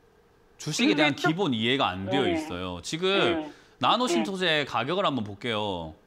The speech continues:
Speaker 2: 예.
Speaker 1: 차트를 한번 보도록 하겠습니다. 자,
Speaker 2: 네.
Speaker 1: 나노 신소재라는 기업이 상장된 이후로의 차트 모습이에요.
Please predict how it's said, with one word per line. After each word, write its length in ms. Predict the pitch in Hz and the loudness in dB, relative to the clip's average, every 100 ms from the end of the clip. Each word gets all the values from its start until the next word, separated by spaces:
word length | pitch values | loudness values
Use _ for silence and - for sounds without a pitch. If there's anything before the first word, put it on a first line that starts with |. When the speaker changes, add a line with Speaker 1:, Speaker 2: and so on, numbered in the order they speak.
| _ - | _ -4
Speaker 2:
예. 220 | 180 175 | 0 0
Speaker 1:
차트를 280 | 151 220 190 | 0 0 0
한번 140 | 135 | 0
보도록 280 | 107 104 104 | -2 -4 -2
하겠습니다. 720 | 101 95 95 90 104 87 80 82 | -2 -4 -8 -2 -2 -2 -6 -2
자, 240 | 139 95 | 0 0
Speaker 2:
네. 340 | - 180 170 151 | 0 0 0 2
Speaker 1:
나노 260 | 151 226 254 | 2 2 0
신소재라는 680 | 262 240 233 208 180 170 156 | -2 -2 0 0 2 0 -2
기업이 340 | 147 147 135 | 0 0 0
상장된 600 | 131 202 202 214 185 160 | -4 -4 -2 -2 -2 -2
이후로의 400 | 110 110 127 127 | -2 -2 0 -2
차트 260 | 117 165 - | -2 -8 -6
모습이에요. 880 | 110 123 123 101 92 87 85 104 | -4 -4 -4 -6 -4 -4 -4 -6